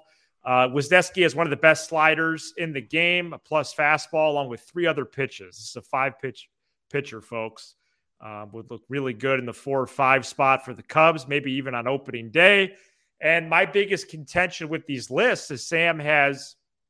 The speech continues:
you know, criticized in the past or even ten minutes ago, uh, within the last ten minutes,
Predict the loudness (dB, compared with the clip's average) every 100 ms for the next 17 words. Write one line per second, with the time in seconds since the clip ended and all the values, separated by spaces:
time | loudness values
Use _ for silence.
0 | _ _ _ -8 0 0 0 _ _ _
1 | _ -2 -2 0 2 4 2 -2 -8 -2
2 | 4 6 4 0 -8 -8 -8 -4 -4 -2
3 | -4 -6 -10 -8 -6 -6 -8 -12 _ _
4 | _ _ _ _ -10 -8 -10 -8 -4 0
5 | 0 -2 -8 -6 -4 -4 -6 -16